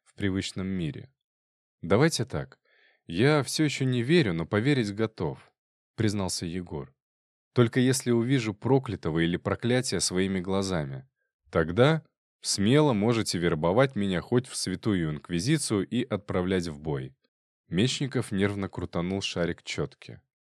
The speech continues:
«Проклятый ждет нас», задумчиво произнес он.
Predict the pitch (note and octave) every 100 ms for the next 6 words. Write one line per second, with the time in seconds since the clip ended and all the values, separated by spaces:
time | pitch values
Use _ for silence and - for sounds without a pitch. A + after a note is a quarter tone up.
0 | _ _ _ _ F#2 G2+ G#2+ F2+ F#2+ F2+
1 | G2 A#2 F#2+ - C#2 - - _ _ _
2 | _ _ - E2+ F2 A#2+ - G#2+ G2+ F#2
3 | D#2+ F2+ E2+ - - E2 C2+